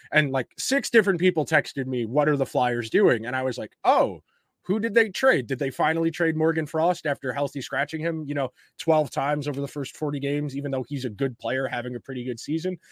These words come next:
And then I opened the feed. I saw the trade. I was like, "Isn't Cutter Gauthier pretty good? And isn't Jamie Drysdale pretty hurt?" And it re-,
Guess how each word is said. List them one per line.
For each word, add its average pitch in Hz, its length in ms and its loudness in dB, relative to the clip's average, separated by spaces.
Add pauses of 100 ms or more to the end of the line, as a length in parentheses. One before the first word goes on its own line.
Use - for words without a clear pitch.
(280)
And 190 120 6
then 311 120 8
I 339 160 4 (100)
opened 233 380 2
the 233 40 0
feed. 117 440 -4 (560)
I 156 140 6
saw 220 400 8
the 339 120 2
trade. 104 540 -8 (200)
I 147 120 2
was 156 160 -2
like, 147 200 -8 (140)
"Isn't 381 260 -2
Cutter 359 220 -2
Gauthier 175 460 2
pretty 160 380 -4
good? 131 460 2 (440)
And 139 100 -6
isn't 320 220 2
Jamie 220 260 -2
Drysdale 151 520 2
pretty 151 360 -4
hurt?" 123 380 -8 (520)
And 220 140 4
it 220 180 0
re-, 233 360 0